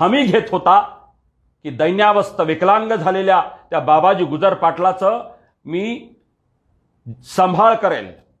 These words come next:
आणि ही हमी दिल्यानंतर महाराजांनी ती पाटीलकी पुनश्च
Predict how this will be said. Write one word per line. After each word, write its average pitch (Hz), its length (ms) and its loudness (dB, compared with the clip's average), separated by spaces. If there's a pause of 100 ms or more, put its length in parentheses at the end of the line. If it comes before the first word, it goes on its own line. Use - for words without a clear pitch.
(760)
आणि 190 460 -4 (240)
ही 185 140 -2
हमी 156 300 0
दिल्यानंतर 165 600 0 (360)
महाराजांनी 156 680 0
ती 151 160 -6
पाटीलकी 147 520 -6
पुनश्च 156 500 -6